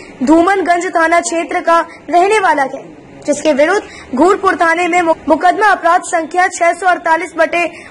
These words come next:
उन्नीस धारा आठ बटे बीस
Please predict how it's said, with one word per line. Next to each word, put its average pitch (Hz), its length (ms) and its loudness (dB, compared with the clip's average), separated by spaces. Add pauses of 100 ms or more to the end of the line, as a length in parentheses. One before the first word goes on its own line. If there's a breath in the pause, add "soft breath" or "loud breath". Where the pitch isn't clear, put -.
(120)
उन्नीस 349 460 2 (140)
धारा 330 400 2 (880)
आठ 339 240 2
बटे 392 280 -2
बीस 349 440 -2